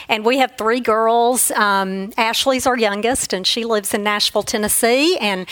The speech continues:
Bethany's the middle one, and she's in Dallas, Texas.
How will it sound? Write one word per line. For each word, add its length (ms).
Bethany's 580
the 60
middle 300
one, 180
and 100
she's 300
in 140
Dallas, 500
Texas. 720